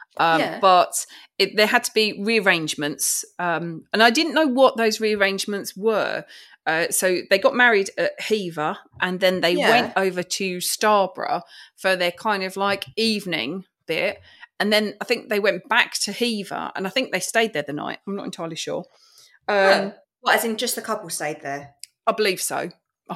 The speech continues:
Speaker 1: pro-,
Speaker 2: Okay.
Speaker 1: I believe. Um, but then I kind of discovered when I got down to the venue why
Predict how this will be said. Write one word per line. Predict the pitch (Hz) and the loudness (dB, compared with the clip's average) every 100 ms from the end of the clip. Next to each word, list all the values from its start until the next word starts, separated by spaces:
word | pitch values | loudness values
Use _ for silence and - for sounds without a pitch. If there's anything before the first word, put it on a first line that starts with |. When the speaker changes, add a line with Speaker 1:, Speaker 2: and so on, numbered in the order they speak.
| - | -10
Speaker 1:
pro-, | 190 | -10
Speaker 2:
Okay. | 180 - | -10 -8
Speaker 1:
I | 175 | -10
believe. | - - 185 196 - - - - _ | -10 -8 -6 -6 -12 -20 -20 -20 _
Um, | 196 220 220 214 - - _ _ 196 _ _ | 6 8 4 0 -8 -20 _ _ -20 _ _
but | 247 247 | -2 6
then | 262 240 | 6 6
I | - | 2
kind | 226 339 349 | 4 4 4
of | 294 | 2
discovered | - - 269 214 185 | -2 0 0 0 0
when | 226 | 2
I | 277 254 | 2 0
got | - 190 | -2 0
down | 208 214 208 | 2 2 0
to | 196 | -4
the | 165 | -8
venue | 143 127 - - 165 196 _ _ _ _ - - _ _ _ _ _ | -6 -8 -6 -6 -6 -8 _ _ _ _ -20 -20 _ _ _ _ _
why | 233 226 294 185 190 185 | -2 4 4 4 2 -2